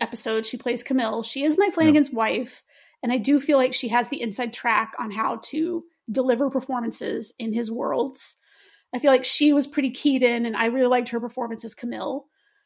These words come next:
Speaker 1: who was just awful, like, just a really terrible, <laughs> terrible
Speaker 2: Yeah.
Speaker 1: person. Um, I did like very much, so when they go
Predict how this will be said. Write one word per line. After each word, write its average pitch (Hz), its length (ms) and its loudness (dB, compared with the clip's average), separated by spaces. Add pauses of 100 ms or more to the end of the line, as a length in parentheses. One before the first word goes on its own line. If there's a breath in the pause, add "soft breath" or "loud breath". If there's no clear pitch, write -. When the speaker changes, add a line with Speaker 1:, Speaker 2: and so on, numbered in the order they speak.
(120)
Speaker 1:
who 285 100 -2
was 269 120 0
just 311 240 -2
awful, - 480 0 (120)
like, - 160 -10
just - 180 -6
a 269 40 0
really 240 300 -2
terrible, 214 360 -8
<laughs> - 460 -20 (100)
terrible 285 400 4
Speaker 2:
Yeah. 277 60 2
Speaker 1:
person. 254 360 -6 (460 loud breath)
Um, 269 220 0 (100)
I 320 120 2
did 403 260 4
like 294 260 -2
very 285 280 2
much, 247 400 -2
so 254 160 -4
when 254 160 -4
they 254 120 -2
go 285 360 4